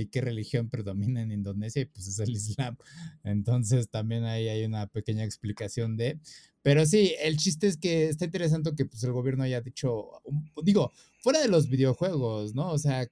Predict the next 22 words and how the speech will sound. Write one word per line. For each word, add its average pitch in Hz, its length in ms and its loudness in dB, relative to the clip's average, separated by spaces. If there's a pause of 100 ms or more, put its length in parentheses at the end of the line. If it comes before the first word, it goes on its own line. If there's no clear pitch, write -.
(300)
las 120 340 -4
redes 160 260 -2
sociales 135 480 -2
también, 113 600 -2
eh, 120 600 -8
eh, 131 40 -8
sí 151 220 0
está 147 260 0
muy 139 300 2
interesante 123 440 -4
cómo 135 200 0
van 131 180 0
a, 127 120 -2
básicamente, 123 800 -4 (580)
en 151 260 10
cierta 156 600 0
forma, 165 440 -2
cerrarse 131 580 -2
del 117 240 0
mundo. 147 520 2 (1040)
Van 143 300 6
a, 143 180 4